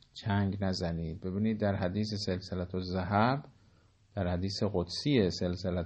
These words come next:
الذهب، امام رضا علیه السلام فرمود از قول خدای متعال و البته پدرانش، پیامبر، جبرئیل تا خدای متعال که لا اله الا الله حصنی فمن دخل، دخل حصنی امن من عذابی.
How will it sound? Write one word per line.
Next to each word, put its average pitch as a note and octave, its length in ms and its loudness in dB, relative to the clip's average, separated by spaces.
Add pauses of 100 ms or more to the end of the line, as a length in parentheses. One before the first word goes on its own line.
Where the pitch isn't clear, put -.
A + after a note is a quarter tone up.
الذهب، G2+ 680 0
امام F#2 280 -2
رضا F2+ 320 -2
علیه F2+ 160 0
السلام F2+ 440 -2
فرمود G2 540 -4
از F#2+ 200 -8
قول F2 240 -4
خدای E2 360 -2
متعال F2 560 -4 (600)
و C3 40 2
البته G#2 300 4
پدرانش، G2+ 680 0
پیامبر، F2+ 540 2
جبرئیل G2 580 -2
تا F2+ 160 -2
خدای F2 340 -4
متعال F2 520 -2
که C#3 260 -2 (500)
لا G2 340 4
اله F#2+ 480 2
الا F#2+ 380 2
الله F#2 920 4
حصنی G2 680 2
فمن F#2+ 380 0
دخل، F2+ 400 -2 (240)
دخل F#2 320 0
حصنی F#2 520 -2
امن E2+ 380 -2
من D#2 140 -6
عذابی. E2 560 -10